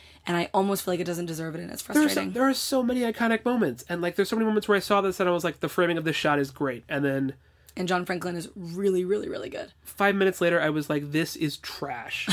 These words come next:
Speaker 1: <laughs>
Speaker 2: Like, literally, I was like, "This is a bad shot. This is a badly edited sequence. This looks bad." It's,
Speaker 1: The,
Speaker 2: it's
Speaker 1: I
Speaker 2: very
Speaker 1: told,
Speaker 2: frustrating.
Speaker 1: the dialogue the entire time was just like, I, my face was, like, you know, in shock at just how bad it could be. Like, there's,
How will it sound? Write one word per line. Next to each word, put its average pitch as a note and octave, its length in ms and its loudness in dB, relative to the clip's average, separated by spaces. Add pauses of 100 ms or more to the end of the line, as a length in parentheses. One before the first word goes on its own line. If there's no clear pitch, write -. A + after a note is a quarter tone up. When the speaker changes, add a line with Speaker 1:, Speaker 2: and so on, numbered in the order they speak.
(100)
Speaker 1:
<laughs> C#4 120 6
Speaker 2:
Like, D4 160 8 (280)
literally, G3+ 240 8
I - 20 4
was F#3 100 2
like, F#3+ 200 2
"This F#3+ 180 4
is G#3+ 80 2
a G3+ 60 4
bad D#3 240 4
shot. C3 380 0 (200)
This E3 160 2
is F3+ 100 2
a E3 60 2
badly D3+ 520 4
edited C#3+ 300 0
sequence. C3+ 580 -2
This D3+ 260 -8
looks C#3 160 -4
bad." A#2 340 -4
It's, - 300 -4 (500)
Speaker 1:
The, G3+ 140 -4
Speaker 2:
it's G3+ 80 4
Speaker 1:
I F#3 40 2
Speaker 2:
very B3 120 6
Speaker 1:
told, A#3 80 0
Speaker 2:
frustrating. C#3 380 -4
Speaker 1:
the F#3+ 60 2
dialogue G3 640 4
the F#3 120 2
entire F3 360 -4
time F#3 240 -8
was F#3 140 -12
just - 200 -8
like, - 260 -8 (200)
I, E3 200 -4 (160)
my E3 300 -4
face D#3+ 380 -8
was, - 120 -12
like, F3 220 -8 (240)
you F3 140 -4
know, G3 220 -8 (760)
in F3 160 0
shock - 460 -2
at E3+ 100 -4
just E3 160 -4
how E3+ 120 -2
bad E3+ 200 0
it E3 80 -8
could E3+ 160 -6
be. F3+ 240 2 (320)
Like, F#3 280 2
there's, G3 300 2